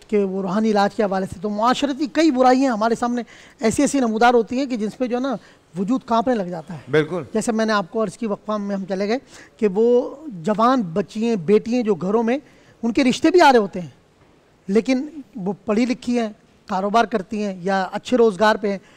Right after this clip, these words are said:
Speaker 1: तो बदकिस्मती से ऐसे, अ, हम उनको क्या कहेंगे, माँ बाप जिनकी जिम्मेदारी थी बच्चियों को इज्जत के साथ रुखसत करना, वो उनको कि भाई ये कमा रही है तो हमारा घर चल रहा है।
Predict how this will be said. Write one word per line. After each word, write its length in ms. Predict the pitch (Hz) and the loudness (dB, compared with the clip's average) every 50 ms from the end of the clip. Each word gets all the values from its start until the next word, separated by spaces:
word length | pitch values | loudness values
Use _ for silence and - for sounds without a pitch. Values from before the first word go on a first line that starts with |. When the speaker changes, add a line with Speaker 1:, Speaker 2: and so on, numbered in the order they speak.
| _ _ _ _ _ - | _ _ _ _ _ -8
Speaker 1:
तो 60 | 233 | -6
बदकिस्मती 720 | 170 165 262 302 - - 285 - - 254 285 226 302 285 240 | 2 2 2 2 2 -2 -4 -2 0 0 0 0 2 0 0
से 360 | - 277 269 277 349 - - _ _ _ _ _ _ _ _ _ - | 2 4 2 2 2 -2 -10 _ _ _ _ _ _ _ _ _ 0
ऐसे, 440 | 220 247 247 - 277 277 269 262 269 | 0 0 2 2 2 2 4 4 2
अ, 560 | - - 294 262 208 196 190 185 180 190 - _ - - - _ _ _ _ - 170 | 0 -4 -8 -6 -4 -4 -4 -6 -8 -10 -14 _ -20 -20 -20 _ _ _ _ -10 -4
हम 140 | 214 226 | -2 -2
उनको 220 | 240 220 - 254 220 | -2 -2 -4 -6 -6
क्या 240 | - - 240 240 240 | 0 2 2 2 4
कहेंगे, 240 | 269 254 226 233 | 2 0 0 0
माँ 240 | 240 208 202 185 185 | -2 -2 -2 -4 0
बाप 200 | 185 214 247 233 | 2 2 2 2
जिनकी 260 | 190 233 240 208 254 | 2 -2 -4 -2 -4
जिम्मेदारी 560 | 208 170 220 226 254 302 311 330 302 302 294 233 | -2 -2 -2 0 2 2 4 6 6 6 4 4
थी 220 | 254 277 269 240 - - - - _ _ - | 2 0 0 0 -6 -18 -20 -20 _ _ 0
बच्चियों 340 | 170 247 - - - 269 262 | 0 0 0 2 0 0 0
को 180 | - 254 269 262 | 2 2 2 2
इज्जत 280 | 220 175 208 294 - | 2 4 2 2 2
के 100 | - 302 | 4 2
साथ 140 | 240 294 311 | 4 4 2
रुखसत 320 | 269 - - - 381 302 | 2 -2 0 0 0 2
करना, 320 | - 302 254 214 190 160 - _ _ _ _ _ _ _ _ _ _ _ _ _ _ - | 4 2 2 2 -2 -10 -14 _ _ _ _ _ _ _ _ _ _ _ _ _ _ -14
वो 280 | 175 160 208 247 277 294 | -6 2 4 6 8 8
उनको 340 | 294 277 254 226 277 285 302 | 6 4 2 2 0 0 0
कि 160 | 233 311 277 | 2 0 -2
भाई 200 | 240 208 240 262 | 0 0 0 0
ये 200 | 254 247 247 254 | 2 2 -2 0
कमा 340 | - 254 226 220 226 247 269 | 2 2 2 4 6 6 6
रही 120 | 285 285 | 6 4
है 60 | 285 | 4
तो 80 | 240 269 | 4 2
हमारा 240 | 226 240 233 233 233 | 4 4 6 4 4
घर 160 | 180 214 214 | 4 2 -2
चल 200 | 208 - 196 180 | -2 -4 -8 -6
रहा 140 | 175 170 | -6 -10
है। 60 | 160 | -12